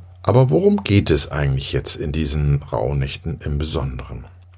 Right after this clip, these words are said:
Es ist die Zeit eines tiefgründigen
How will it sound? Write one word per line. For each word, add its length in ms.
Es 160
ist 200
die 80
Zeit 580
eines 280
tiefgründigen 1040